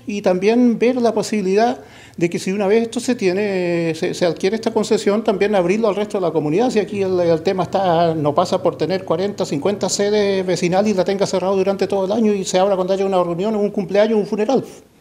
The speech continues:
La agrupación son doscientas noventa y nueve personas, cincuenta socios, cincuenta y cuatro socios activos y los otros son socios, pa-, algunos demasiado pasivos.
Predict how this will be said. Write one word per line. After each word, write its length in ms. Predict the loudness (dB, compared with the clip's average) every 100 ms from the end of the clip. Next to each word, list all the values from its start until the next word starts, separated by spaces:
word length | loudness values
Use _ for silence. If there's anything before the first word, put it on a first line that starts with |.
| -4
La 100 | 4
agrupación 460 | 6 6 6 4 4
son 180 | 4 2
doscientas 400 | 2 2 2 4
noventa 260 | 4 2 2
y 20 |
nueve 160 | 2
personas, 580 | 2 0 2 2 2 -2
cincuenta 720 | -4 0 0 0 0 2 2
socios, 640 | 0 0 0 2 2 2 0
cincuenta 560 | -6 -6 0 2 2
y 20 | 2
cuatro 260 | 2 2
socios 720 | -2 -2 0 2 4 4 4 2
activos 500 | -2 0 0 2 0
y 40 |
los 200 | 0 -2
otros 180 | -2 -4
son 640 | -4 -4 -2 -2 -2 -4
socios, 460 | -4 -2 0 0 -2 0
pa-, 240 | 2 2
algunos 400 | 2 2 4 4
demasiado 400 | 2 0 2 2
pasivos. 400 | 0 -4 -8 -10